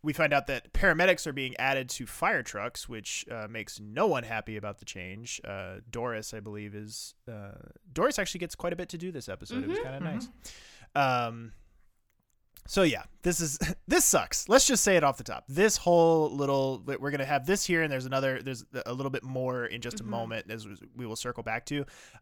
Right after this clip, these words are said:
Speaker 1: Uh, this sucks. It's stupid. It goes nowhere. It means nothing. You could get rid of it, and everyone would be happier and better.
Speaker 2: And there was something about a fire here too.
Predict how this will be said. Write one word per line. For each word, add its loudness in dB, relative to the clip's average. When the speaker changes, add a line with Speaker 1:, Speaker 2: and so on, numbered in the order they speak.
Speaker 1:
Uh, 8
this 6
sucks. 8
It's -2
stupid. 2
It -4
goes 4
nowhere. 4
It -10
means -10
nothing. -6
You -12
could -14
get -8
rid -6
of -4
it, -4
and -6
everyone -8
would -10
be -10
happier -10
and -14
better. -14
Speaker 2:
And 2
there 6
was 2
something 2
about 2
a -4
fire -4
here -16
too. -16